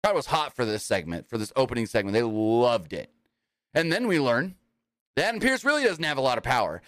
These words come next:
Adam Pearce doesn't get to make matches. He gets to suggest matches and then has to run 'em by his boss, who I assume is Triple H. I don't know why he's on the phone with him. Just go over to Gorilla. Walk your happy butt over there.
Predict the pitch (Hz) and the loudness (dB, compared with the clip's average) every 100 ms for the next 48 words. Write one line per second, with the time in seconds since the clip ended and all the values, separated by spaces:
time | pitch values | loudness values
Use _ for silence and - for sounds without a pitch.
0 | - 139 202 214 240 - 202 220 190 156 | -6 -2 0 0 -2 0 -2 0 -4 -2
1 | 139 135 110 123 104 107 101 - - 254 | 0 0 0 -2 -2 -6 -14 -10 -6 -4
2 | 247 - - 208 147 151 196 - 143 117 | -4 -4 -6 -6 -6 -2 -2 -2 -2 -2
3 | 113 151 180 - - 170 156 180 139 127 | -2 -4 -4 -6 -4 -2 -2 -4 -4 0
4 | 156 180 160 165 131 175 214 131 127 117 | 0 0 0 0 0 -2 -2 -2 0 -2
5 | - 120 101 95 - 175 170 120 - - | -2 0 0 -2 -2 -2 0 -2 -4 -4
6 | 98 143 120 - _ - 156 151 131 143 | 0 0 0 -6 _ 0 2 2 2 2
7 | 147 147 131 113 104 147 143 120 110 127 | 2 0 0 -2 0 0 0 -2 -2 -4
8 | - - 339 - 147 117 101 107 101 113 | -8 -12 -4 0 2 0 -2 0 2 2
9 | 170 _ 381 427 - 190 151 131 147 127 | 0 _ 0 2 2 2 2 2 0 -2
10 | 110 113 104 101 104 107 180 | 0 2 2 2 2 0 -2